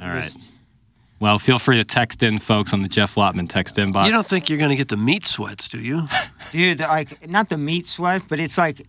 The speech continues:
Speaker 2: it would be if, like, that was the, the illness, would be, like, a tummy, 'cause
Speaker 3: Yeah.
Speaker 2: the, the bubble guts is, like, stage one, right?
Speaker 3: Okay.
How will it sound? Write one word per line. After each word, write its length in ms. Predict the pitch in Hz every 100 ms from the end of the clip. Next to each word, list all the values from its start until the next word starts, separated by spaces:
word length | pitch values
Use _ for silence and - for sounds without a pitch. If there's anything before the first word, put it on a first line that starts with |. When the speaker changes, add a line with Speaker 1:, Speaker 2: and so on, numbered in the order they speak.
| -
Speaker 2:
it 180 | 175 143
would 340 | 139 190 175
be 240 | 143 135 117
if, 160 | 113
like, 240 | 127 120 -
that 220 | 131 120
was 220 | 120 104
the, 200 | 107 107 -
the 180 | 110
illness, 380 | 113 117 101 95
would 100 | 104
be, 60 | 104
like, 180 | 98 98
a 60 |
tummy, 360 | - 113 101 92
'cause 200 | 92 95
Speaker 3:
Yeah. 300 | 127 127 120
Speaker 2:
the, 100 | 113
the 180 | 120 123
bubble 300 | 107 147 139
guts 260 | 117 113 107
is, 100 | 107
like, 180 | 104 95
stage 420 | - 113 107 95
one, 360 | 90 101 101 90
right? 300 | 98 120 123
Speaker 3:
Okay. 580 | 143 147 - 113 110 104